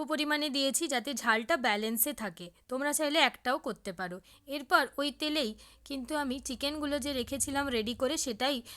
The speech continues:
ভেজে নেবার পালা। হালকা করে লাল লাল করে চিকেন ভাজা হয়ে গেছে। এরপর কড়াইয়ে আবার হালকা তেল দিতে, তাতে গোলমরিচের গুঁড়ো, নুন, সয়া সস,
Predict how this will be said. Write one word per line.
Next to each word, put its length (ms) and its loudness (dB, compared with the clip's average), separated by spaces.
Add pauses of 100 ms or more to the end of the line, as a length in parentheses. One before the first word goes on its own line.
(200)
ভেজে 320 0
নেবার 280 2
পালা। 320 -2 (4000)
হালকা 380 4
করে 260 2
লাল 200 6
লাল 140 2
করে 220 0
চিকেন 320 -2
ভাজা 240 -2
হয়ে 160 0
গেছে। 240 -2
এরপর 420 0
কড়াইয়ে 380 2
আবার 220 2
হালকা 340 -2
তেল 320 -2
দিতে, 280 -6
তাতে 300 -4
গোলমরিচের 640 -4
গুঁড়ো, 300 0 (400)
নুন, 300 -2 (160)
সয়া 380 2 (100)
সস, 260 4